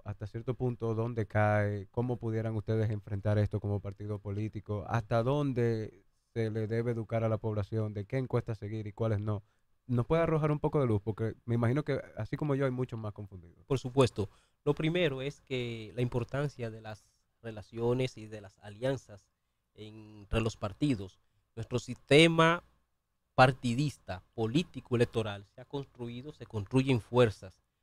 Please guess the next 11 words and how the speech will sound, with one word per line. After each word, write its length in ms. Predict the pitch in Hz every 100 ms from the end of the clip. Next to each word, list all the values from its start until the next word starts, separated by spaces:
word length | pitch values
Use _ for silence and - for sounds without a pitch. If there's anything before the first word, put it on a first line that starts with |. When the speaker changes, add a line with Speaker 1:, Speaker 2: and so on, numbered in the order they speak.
| _
Speaker 2:
sobre 260 | _ 113 113
la 140 | 110
base 280 | 110 135 143
de 60 | 120
las 200 | 101 92
grandes 400 | 117 127 139 -
alianzas. 560 | 110 95 92 _ _ _ _ _ _ _ _ _ _
Y 680 | 107 107 107 107 107 104 101 _ _ _ _ _ _
en 200 | 107 110
el 460 | 110 117 117 113 107
historial, 840 | - - - 117 123 151 160 160